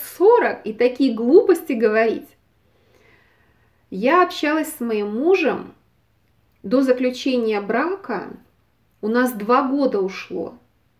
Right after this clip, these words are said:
мы общались каждый день. Мой муж не настолько дурак, чтобы смотреть на меня как на картинку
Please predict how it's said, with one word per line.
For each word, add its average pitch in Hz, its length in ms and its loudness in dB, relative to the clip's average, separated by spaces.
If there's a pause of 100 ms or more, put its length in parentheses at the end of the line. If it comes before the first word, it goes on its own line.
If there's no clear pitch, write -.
(100)
мы 233 240 -2
общались 277 560 -4
каждый 220 420 -6
день. 185 440 -8 (640)
Мой 330 320 6
муж 262 360 2
не 220 140 0
настолько 320 800 2
дурак, 269 720 2 (420)
чтобы 254 360 2
смотреть 294 640 -2
на 240 80 0
меня 254 280 2
как 226 200 -4
на 220 100 -2
картинку 311 1000 0